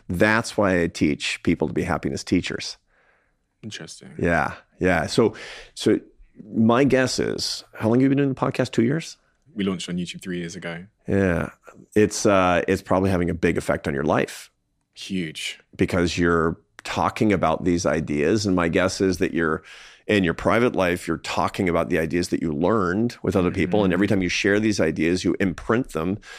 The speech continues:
Speaker 1: not just sort of, they're not just limbic phantasms. They become, you use them with the executive centers of your brain.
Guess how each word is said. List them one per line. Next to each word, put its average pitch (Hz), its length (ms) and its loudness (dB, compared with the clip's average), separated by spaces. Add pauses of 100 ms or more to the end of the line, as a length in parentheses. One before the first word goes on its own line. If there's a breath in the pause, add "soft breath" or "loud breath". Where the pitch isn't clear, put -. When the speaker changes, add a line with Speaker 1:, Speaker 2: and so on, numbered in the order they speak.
(260 loud breath)
Speaker 1:
not 104 220 2
just - 280 0
sort 92 140 2
of, 82 60 0
they're 98 100 2
not 104 160 2
just 92 180 -4
limbic 104 680 2
phantasms. 95 880 -2
They 98 100 2
become, 90 640 -4 (520)
you 104 140 -2
use 107 340 2
them 90 300 0
with 92 180 0
the 92 60 2
executive 87 440 -2
centers 85 260 -2
of 76 80 -8
your 78 80 -2
brain. 95 500 0